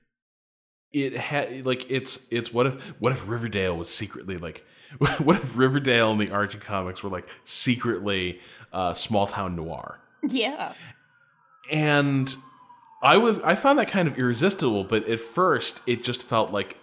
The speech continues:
Speaker 1: a really dumb, <laughs> dumb version of small town noir,
Speaker 2: <laughs>
Speaker 1: uh, with the recognizable characters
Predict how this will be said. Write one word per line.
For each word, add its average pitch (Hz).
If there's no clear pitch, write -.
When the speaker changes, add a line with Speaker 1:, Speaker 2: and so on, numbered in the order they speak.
Speaker 1:
a 117
really 107
dumb, 98
<laughs> 101
dumb 151
version 139
of 143
small 123
town 117
noir, 92
Speaker 2:
<laughs> 254
Speaker 1:
uh, 123
with 135
the 143
recognizable 107
characters 98